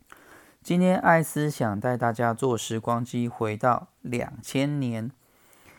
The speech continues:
当时巴菲特持有了一档股票，那时候这档股票的价位大约是五十五块钱左右，但是到了两千零一年的时候，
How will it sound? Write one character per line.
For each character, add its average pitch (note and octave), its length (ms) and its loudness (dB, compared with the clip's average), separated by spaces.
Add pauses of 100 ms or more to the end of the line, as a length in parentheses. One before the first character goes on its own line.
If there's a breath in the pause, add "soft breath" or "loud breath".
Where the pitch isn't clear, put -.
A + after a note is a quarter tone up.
(220 soft breath)
当 F3+ 180 4
时 B2 340 0
巴 C3+ 240 4
菲 C3 220 2
特 B2 240 2
持 A#2 300 -4
有 A2+ 200 0
了 A2+ 140 -2
一 A#2 80 -2
档 A2 240 -2
股 A2 140 -12
票， A#2+ 360 -4 (580 soft breath)
那 D3+ 140 4
时 C#3 140 0
候 C3 160 4
这 C3 160 0
档 A#2 180 0
股 G2+ 140 -12
票 A#2+ 460 0 (180)
的 A2 240 0
价 B2+ 300 0
位 B2 180 -2
大 C3+ 220 0
约 B2+ 160 0
是 B2+ 320 -6
五 - 240 -10
十 - 200 -4
五 D3+ 200 -2
块 B2+ 240 2
钱 A#2+ 240 -8
左 - 200 -10
右， G#2 280 -2 (1040 loud breath)
但 A2+ 200 -4
是 A2+ 160 -6
到 A2 200 0
了 G#2+ 120 -6
两 - 360 -8
千 E3 340 0
零 C3 260 0
一 C#3+ 200 -2
年 A#2 200 -2
的 A2 140 -4
时 G#2+ 260 -6
候， B2 300 0